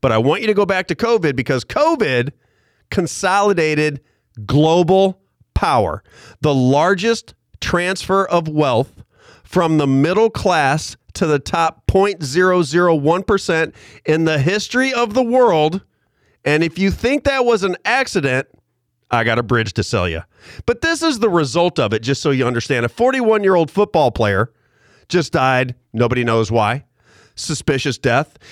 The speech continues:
You saw what happened to Hamlin, the, the kid that plays for the Buffalo Bills. His career has been ruined.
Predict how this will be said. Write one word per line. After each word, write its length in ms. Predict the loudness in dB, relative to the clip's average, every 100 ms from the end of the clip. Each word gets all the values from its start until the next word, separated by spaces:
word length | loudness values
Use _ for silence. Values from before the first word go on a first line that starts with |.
| -4
You 80 |
saw 240 | -2 0 2
what 100 | 2
happened 360 | 0 -2 -2
to 220 | 0 2 2
Hamlin, 420 | 0 0 0 0
the, 100 | -2
the 260 | -2 -2
kid 200 | -2 -2
that 80 | -2
plays 260 | -2 -2 -2
for 320 | 0 0 0 -4 -8
the 100 | -4
Buffalo 400 | -2 -2 0 0
Bills. 400 | 0 0 0 0
His 160 | -2 -4
career 280 | -2 0 0
has 100 | 0
been 160 | -2
ruined. 300 | -2 -4 -4